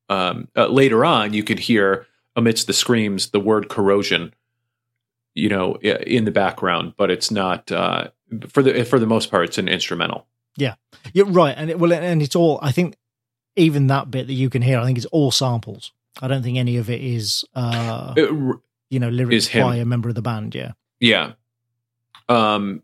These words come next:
Speaker 1: uh, this is a, this is a wall of sound song, you know?
Speaker 2: Right. The samples are part of the rhythm again, you know, all the sirens and the screams and stuff,
Speaker 1: Uh-huh.
Speaker 2: again, is kind of used as, uh, percussion. Um, it's,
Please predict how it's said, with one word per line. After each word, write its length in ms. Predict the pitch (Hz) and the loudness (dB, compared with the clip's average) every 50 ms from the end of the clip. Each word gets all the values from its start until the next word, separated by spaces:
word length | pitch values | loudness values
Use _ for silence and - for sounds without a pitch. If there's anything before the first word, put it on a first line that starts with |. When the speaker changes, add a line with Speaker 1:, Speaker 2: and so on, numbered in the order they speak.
| _ _ - | _ _ 0
Speaker 1:
uh, 80 | 127 131 | 0 2
this 240 | 117 147 147 - | 4 2 2 2
is 120 | 165 127 113 | 2 2 2
a, 80 | 127 | 0
this 340 | 113 117 - - 139 135 - | 0 0 2 2 2 4 2
is 120 | 156 131 127 | 2 2 2
a 60 | 131 | 2
wall 380 | 117 113 113 117 117 120 127 127 | 4 4 4 4 4 4 2 2
of 120 | 117 117 | 0 0
sound 400 | - - 127 113 113 117 120 113 | 0 2 2 2 2 2 0 -2
song, 420 | - - 120 117 117 117 123 123 - _ _ _ _ - | 0 2 2 2 2 0 -4 -8 -12 _ _ _ _ -6
you 100 | 110 104 | -4 -2
know? 220 | 101 98 104 107 - _ _ _ _ _ | -2 -2 -2 -4 -8 _ _ _ _ _
Speaker 2:
Right. 320 | - 180 156 160 147 131 123 | 0 4 4 4 4 2 -2
The 80 | 135 | -4
samples 380 | - - 151 143 131 143 135 123 | -2 0 0 0 0 -2 -2 -4
are 40 | 120 | -2
part 220 | - 139 139 127 | -2 -2 -2 -2
of 60 | 131 | -2
the 80 | 120 127 | -2 -2
rhythm 400 | 113 127 127 101 120 113 98 - | -2 -2 -2 -2 -4 -6 -6 -8
again, 380 | - 127 107 117 113 110 107 98 | -8 -8 -6 -6 -6 -6 -8 -8
you 100 | 127 123 | -6 -4
know, 140 | 117 117 117 | -4 -2 -2
all 160 | 120 123 123 | -2 -2 -2
the 60 | 123 | -2
sirens 540 | 113 - - 127 127 127 123 123 123 123 107 | -2 0 0 0 0 0 0 0 -2 -2 -2
and 80 | 101 120 | -4 -4
the 40 | 113 | -4
screams 560 | - - - 131 127 117 117 117 117 107 95 | -4 -4 -2 -2 0 0 0 0 -2 -2 -2
and 140 | 113 113 110 | -4 -4 -4
stuff, 240 | - - 123 110 | -4 -4 -4 0
Speaker 1:
Uh-huh. 220 | - 104 - 104 110 | 0 0 2 2 0
Speaker 2:
again, 280 | 120 123 120 120 113 | 0 0 -2 -4 -4
is 180 | 110 113 107 - | -4 -4 -6 -6
kind 220 | - - 123 120 | -4 -2 -2 -2
of 80 | 113 101 | -2 -2
used 480 | 101 113 123 123 120 120 117 107 - - - | -2 0 0 2 2 2 0 -2 -4 -8 -10
as, 400 | 143 117 117 120 113 101 - - - _ _ _ _ _ _ _ _ _ _ - | -8 -4 -4 -4 -4 -4 -6 -8 -10 _ _ _ _ _ _ _ _ _ _ -6
uh, 520 | 135 127 120 120 117 117 - - 123 123 117 _ _ _ _ _ _ _ _ _ - | -4 -4 -4 -4 -4 -6 -8 -10 -12 -14 -14 _ _ _ _ _ _ _ _ _ -8
percussion. 560 | - 120 - 156 151 127 - - 127 117 117 - _ _ _ _ _ _ - | -6 -2 0 0 0 0 0 -4 -8 -10 -12 -16 _ _ _ _ _ _ -2
Um, 440 | 135 139 139 139 143 143 139 127 - _ _ _ _ _ _ _ _ _ _ _ _ _ _ _ _ _ _ _ _ _ _ _ _ - | 2 2 4 4 4 4 2 0 -2 _ _ _ _ _ _ _ _ _ _ _ _ _ _ _ _ _ _ _ _ _ _ _ _ 0
it's, 680 | - 202 202 196 - - - - - - - - - | 2 2 2 2 0 -2 0 2 2 2 2 0 -4